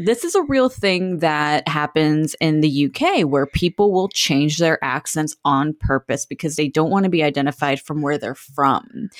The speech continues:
Speaker 1: And honestly, I just lost respect for that woman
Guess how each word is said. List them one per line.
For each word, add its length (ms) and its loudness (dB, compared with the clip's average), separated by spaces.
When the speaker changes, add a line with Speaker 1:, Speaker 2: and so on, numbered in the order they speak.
Speaker 1:
And 460 2
honestly, 680 0
I 220 0
just 220 -2
lost 240 0
respect 400 -2
for 120 -8
that 220 0
woman 460 0